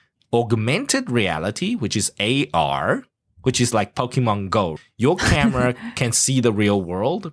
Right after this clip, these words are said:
Speaker 1: but you see the Pokemons walking inside your phone in that virtual world.
Speaker 2: Okay, this one. Okay, and
Speaker 1: Yeah,
Speaker 2: combine
Speaker 1: that's
Speaker 2: A R
Speaker 1: A R.
Speaker 2: and V R. Uh-huh.
Speaker 1: Yes,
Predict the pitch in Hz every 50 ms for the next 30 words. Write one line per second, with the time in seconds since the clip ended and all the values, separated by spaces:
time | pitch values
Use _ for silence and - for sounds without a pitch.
0 | - - 127 113 107 104 - - - - - _ - 104 104 - 139 131 113 -
1 | - 156 175 180 - 170 131 110 98 98 101 98 - - - _ _ 98 101 127
2 | 156 165 156 - - 165 147 143 143 147 147 - - _ _ _ - 165 165 156
3 | 147 147 - - 135 123 127 123 120 104 - - - 127 113 82 - - 62 -
4 | _ _ _ _ _ _ _ _ _ _ _ 147 147 143 131 110 117 110 104 95
5 | 95 - - - _ _ - 95 101 92 - - 101 90 80 78 90 104 85 55
6 | 50 50 - - - _ _ _ - _ _ _ _ _ _ _ _ _ _ _
7 | _ _ _ _ _ _ _ _ _ _ _ _ _ - 339 370 - - 226 220
8 | 226 233 220 233 285 311 - - 208 185 185 214 294 - - _ - 226 240 254
9 | 254 - - 233 233 233 226 214 214 - 220 226 226 - - 220 233 233 - -
10 | 196 185 - - 131 220 214 214 208 202 220 220 214 - - 202 202 202 208 220
11 | 240 262 269 - 214 202 202 208 240 269 311 -